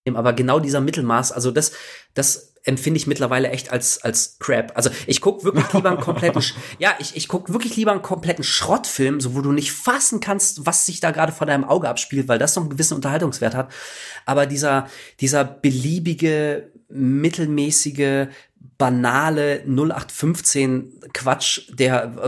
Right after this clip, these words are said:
Speaker 1: wo du nach fünf Minuten denkst, okay, ich hab, ich hab den Film und die nächsten hundertzwanzig Minuten, die kommen, hab ich schon tausendmal gesehen. Das langweilt mich dermaßen mittlerweile so ein bisschen die Haarspitzen, dass ich da extrem wenig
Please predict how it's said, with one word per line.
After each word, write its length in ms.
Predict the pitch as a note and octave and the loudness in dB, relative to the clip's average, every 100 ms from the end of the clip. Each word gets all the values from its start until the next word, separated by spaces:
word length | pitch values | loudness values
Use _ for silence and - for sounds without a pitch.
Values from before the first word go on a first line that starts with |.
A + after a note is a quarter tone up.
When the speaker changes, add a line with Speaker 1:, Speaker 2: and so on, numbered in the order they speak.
| A#2 | 0
Speaker 1:
wo 60 | |
du 80 | D3 | 2
nach 140 | D3+ - | 2 2
fünf 200 | G3 G3 | 0 2
Minuten 260 | E3 D#3 | 2 2
denkst, 200 | D3 D3 | 2 0
okay, 160 | C#3+ C#3+ | 0 0
ich 100 | C3+ | 0
hab, 160 | D#3+ - | -4 -8
ich 140 | C3 E3 | -4 -2
hab 100 | - | 2
den 300 | C#3+ C#3 C3 | 0 0 -2
Film 380 | - F3 E3+ | 2 2 2
und 220 | D3+ C3 C#3+ | -2 -4 2
die 60 | |
nächsten 260 | C#3 C#3+ D3 | 2 2 0
hundertzwanzig 420 | D3 - C#3+ C#3 | 0 2 0 2
Minuten, 200 | C3+ D3+ | 0 0
die 80 | A#2 | 0
kommen, 280 | - C3+ C3+ | 2 2 2
hab 100 | C#3 | 0
ich 80 | |
schon 160 | - B2+ | 0 0
tausendmal 460 | C3 C#3+ C3 C3 C#3+ | 0 0 2 2 2
gesehen. 340 | A#2 B2 C3 - - - - | 0 0 -2 -6 -12 -12 -2
Das 160 | B2+ | 2
langweilt 280 | C3+ E3 D3+ | 4 4 2
mich 200 | C#3 - | 0 0
dermaßen 600 | C#3 E3+ F3+ D#3 F3 C#3 | 2 2 2 2 2 0
mittlerweile 340 | B2+ C3 B2 B2 | -2 -2 -2 -2
so 100 | A#2 | 0
ein 40 | |
bisschen 200 | D#3 D#3+ | 0 2
die 100 | C#3 | 2
Haarspitzen, 500 | C#3+ D#3+ - C3+ C3+ | 0 0 -2 -2 0
dass 140 | C3 | 0
ich 80 | - | 0
da 100 | C3 | 0
extrem 440 | A#2+ - - D3+ C#3 | 0 0 2 2 2
wenig 400 | C3+ - - | 0 -2 -8